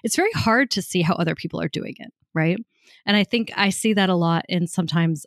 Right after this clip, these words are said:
I let my students debate things, which is, like, always a bad idea, but, <laughs> you know, sometimes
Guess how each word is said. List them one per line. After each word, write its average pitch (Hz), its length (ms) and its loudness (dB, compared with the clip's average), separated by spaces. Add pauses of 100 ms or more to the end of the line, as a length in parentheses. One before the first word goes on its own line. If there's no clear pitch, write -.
I 175 80 0
let 175 220 0
my 170 100 2
students 175 460 0
debate 170 340 0
things, 185 340 -2
which - 200 -4
is, - 160 0
like, 151 340 0
always 202 280 2
a 180 40 -6
bad 170 160 0
idea, 165 260 2
but, 202 200 2 (160)
<laughs> - 160 0
you 311 60 4
know, 381 80 4
sometimes 349 600 0